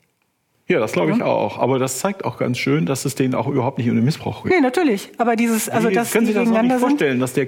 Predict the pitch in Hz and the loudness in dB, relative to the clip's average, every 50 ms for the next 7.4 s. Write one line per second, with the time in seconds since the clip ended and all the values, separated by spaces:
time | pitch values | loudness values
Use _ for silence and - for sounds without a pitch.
0 | - - 220 254 277 311 339 294 240 170 - 226 139 - 254 - 233 208 165 156 | 0 0 2 2 4 2 2 2 0 0 0 0 0 2 2 2 2 2 2 0
1 | 147 147 143 143 147 143 - 220 214 208 190 185 143 147 - 139 135 131 - 127 | 0 0 0 2 2 2 2 2 2 2 0 0 0 0 0 0 -2 0 0 -2
2 | 131 - - - - - - - - - - - - 127 135 135 - - 127 117 | -2 -2 -2 -2 -2 -2 -2 -4 -6 -6 -4 -2 0 0 0 0 0 0 -2 -2
3 | - - - - - - - - 135 139 156 143 127 135 156 165 - - 170 165 | -2 -2 -4 -4 -4 -6 -6 -2 0 2 2 2 2 0 0 0 0 2 2 2
4 | 185 180 - 131 123 107 - 113 107 107 110 - 120 120 - 113 92 95 - - | 2 0 -2 -2 0 2 2 2 2 0 -2 -4 -4 -2 -2 -2 -2 -4 -4 -4
5 | 113 107 131 156 165 - 117 - 180 196 214 190 160 208 - - - 120 117 107 | -2 -2 -2 -2 -2 -2 -4 -2 0 0 -2 -2 -2 -4 -4 -2 -2 -2 -2 -2
6 | - - - 170 165 147 127 107 - - 120 110 - - 120 - - 226 208 214 | -4 -4 -4 -4 -2 -2 -4 -2 -2 -4 -4 -4 -2 -4 -4 -2 0 0 0 2
7 | 220 196 160 127 110 - 110 | 2 2 2 2 0 -2 -4